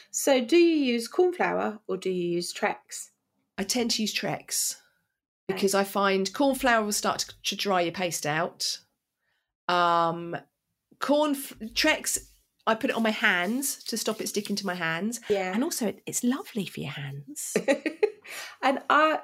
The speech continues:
Speaker 1: top tip, I have, you know, one of those little jam pots.
Speaker 2: Yeah.
Speaker 1: So I have some in my jam pot
Speaker 2: Yeah.
Speaker 1: and then I put the rest in the fridge.
Speaker 2: Yes, yeah. So, but it's, it's great for your hands.
Speaker 1: Yeah.
Speaker 2: Um, and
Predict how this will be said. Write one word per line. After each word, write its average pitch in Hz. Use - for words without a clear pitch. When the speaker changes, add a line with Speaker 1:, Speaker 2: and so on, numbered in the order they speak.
Speaker 1:
top 202
tip, 277
I 254
have, 226
you 262
know, 269
one 247
of 240
those 233
little 220
jam 214
pots. -
Speaker 2:
Yeah. 277
Speaker 1:
So 240
I 240
have 247
some 254
in 233
my 233
jam 233
pot 190
Speaker 2:
Yeah. 208
Speaker 1:
and 196
then 202
I 185
put -
the 185
rest 196
in 196
the 190
fridge. -
Speaker 2:
Yes, 160
yeah. 156
So, 208
but 214
it's, 190
it's 214
great 214
for 175
your 160
hands. 165
Speaker 1:
Yeah. 180
Speaker 2:
Um, 180
and 185